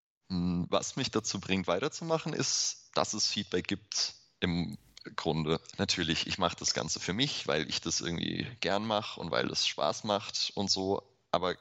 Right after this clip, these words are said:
es macht halt auch so viel Spaß, weil ich Feedback bekomme, weil es Menschen gibt, die meine Videos sehen und die darauf reagieren und das anscheinend was irgendwie bei Menschen auslöst. Und wenn's nur ist, dass diese Menschen dann sagen, „Äh, find ich blöd.“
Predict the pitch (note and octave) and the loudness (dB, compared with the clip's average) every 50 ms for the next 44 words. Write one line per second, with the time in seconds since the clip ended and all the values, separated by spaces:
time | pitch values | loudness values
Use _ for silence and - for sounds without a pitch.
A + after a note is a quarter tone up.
0 | _ _ - - - - - G2+ G#2+ A#2 - - - G2+ F#2 E2 - D#2+ F#2 F#2 | _ _ -4 0 0 0 2 2 0 0 0 -2 0 0 0 0 2 -2 -2 -2
1 | - - - F#2+ - - G2 F2+ - - E2 E2+ F2+ - - D2 D#2 E2+ F2 F#2 | -2 -4 -4 -4 -2 0 0 0 0 2 2 0 0 0 -2 -2 0 2 2 0
2 | F2+ - - - - - - - A2+ A2+ - - E2 D2+ - - - - - E2 | 0 -2 -4 -4 -4 -4 -4 -2 -4 -2 0 0 0 0 0 -6 -8 -2 0 0
3 | D#2 D#2 D2 E2 F2 E2 E2+ F2 - - F2 F#2 F#2+ - - F#2+ F2+ F#2 F2+ - | 2 2 2 2 2 0 0 -2 -2 0 0 0 2 0 0 0 -4 -4 -6 -4
4 | - F#2 F2 F2 E2+ E2+ E2+ D#2+ F2 F2 E2+ F2+ F2 E2+ E2 - - F2 F2 F2+ | -4 -2 0 0 0 0 0 -2 -2 0 2 2 2 2 0 0 0 0 0 0
5 | F#2+ G2 - - E2+ - F2 - F2+ E2 D#2 D#2+ E2+ - - - E2 E2 E2 D#2 | 0 -2 -2 -2 0 0 0 2 2 0 0 0 -2 -2 -2 -2 0 0 0 0
6 | - F#2+ G#2+ A2 F#2+ E2+ - F2+ - - - - - - - - - - - E2 | 0 0 0 0 -2 -2 -4 -2 0 0 0 0 -2 -8 -10 -10 -10 -4 -2 0
7 | F#2 F2 - - F2+ F#2 F#2 F#2 F#2 F2 - - - F2+ F#2 F2 E2+ E2 F2 F2 | 0 0 0 0 0 0 0 0 0 0 0 0 -2 -2 0 0 2 2 2 0
8 | - - - C2+ E2+ G#2 A#2 - - - D2 C#2 C2+ - - - - F2+ E2 D#2 | 0 0 0 0 0 0 0 -2 -4 -4 -4 -2 -2 -2 -2 -2 -4 -2 0 0
9 | F2 F#2 F#2 F#2+ G2 - - - - G2+ F#2+ E2+ F2+ F#2+ - - - F#2 - - | 0 0 0 -2 -2 0 0 0 0 0 -2 0 0 0 0 0 0 0 0 0
10 | F#2+ F2 F#2 F2 F2+ F#2 - - F#2 F#2 F2+ F2 E2 E2 F2 F2 E2+ E2 E2+ F2 | 0 0 2 2 2 2 0 0 0 0 0 2 0 0 0 -2 -2 0 0 0
11 | - - F2 F2 - - - E2+ F2+ F2+ D#2+ - | 0 -2 -4 -4 -4 -4 -2 0 0 0 0 -2